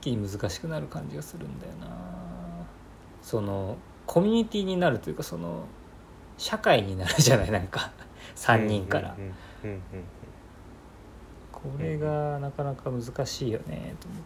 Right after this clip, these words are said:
Speaker 1: てさ。
Speaker 2: それについて、まあ、ちょっとやや違う例えかもしれんが、
Speaker 1: うんうん。
Speaker 2: お-、俺の親父が言ってたことがあってさ。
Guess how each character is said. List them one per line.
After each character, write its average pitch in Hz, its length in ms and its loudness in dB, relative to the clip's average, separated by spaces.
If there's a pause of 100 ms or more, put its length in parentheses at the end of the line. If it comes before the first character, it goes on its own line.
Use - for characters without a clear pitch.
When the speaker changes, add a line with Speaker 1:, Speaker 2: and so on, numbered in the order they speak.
(100)
Speaker 1:
て - 60 -14
さ。 - 180 -10 (840)
Speaker 2:
そ - 380 -2
れ 196 260 6
に 180 140 4
つ - 300 -2
い 165 140 4
て、 104 500 0 (1120)
ま 117 160 -2
あ、 113 120 -6
ち - 100 -8
ょ - 20 -12
っ - 20 -14
と 127 80 2
や 147 120 8
や 143 100 8
違 - 20 4 (320)
う 131 80 0 (140)
例 127 120 2
え 117 40 0
か 107 100 -4
も 95 80 -4
し - 180 -6
れ 92 80 -4
ん 90 40 -6
が、 90 60 -10 (1200)
Speaker 1:
う - 20 4
ん 143 40 4
う - 20 6
ん。 104 680 2
Speaker 2:
お-、 156 60 0
俺 170 160 4
の 165 140 6
親 156 180 6
父 147 100 2
が 147 60 4
言 143 80 4
っ - 20 -16
て - 120 -10
た 113 100 0
こ 104 80 -4
と 101 80 -2
が 92 60 -6
あ - 40 -12
っ - 20 -10 (200)
て - 80 -14
さ。 - 160 -6